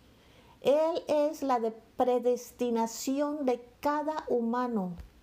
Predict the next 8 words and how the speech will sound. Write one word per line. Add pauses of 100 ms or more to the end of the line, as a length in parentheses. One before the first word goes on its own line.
(800)
Él
es
tu
destino
previo. (1120)
Si
lo
eliges,